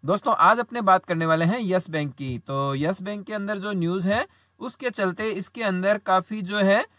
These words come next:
पॉजिटिव मूव जो है वो देखने को मिल रहा है। तो स्क्रीनर पर अपने जाते हैं और इस पर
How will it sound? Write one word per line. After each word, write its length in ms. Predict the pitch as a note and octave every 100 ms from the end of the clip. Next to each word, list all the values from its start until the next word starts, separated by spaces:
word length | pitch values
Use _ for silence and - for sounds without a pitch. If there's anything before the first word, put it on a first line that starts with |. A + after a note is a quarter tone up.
| _ _ _
पॉजिटिव 400 | G3+ G#3 G3 A3+
मूव 300 | G3 G3+ G3+ -
जो 160 | D#3+ F#3+
है 180 | F3+ F#3
वो 120 | F#3+
देखने 300 | E3 F3 F3+
को 180 | A3 C#4+ - _ _ _
मिल 300 | C#3+ F#3+ E3+
रहा 200 | D3+ C#3
है। 260 | C#3 C3 C3
तो 480 | - D3 D3 D3 D3+
स्क्रीनर 400 | - D#3+ E3+ F#3
पर 120 | F#3+
अपने 260 | F3+ F#3 F3
जाते 280 | C#3+ C#3+ F#3
हैं 240 | F#3+ A3+ G4 _ _ _ _ -
और 200 | F#3 F#3+
इस 100 | F3+
पर 360 | - G3+ G3+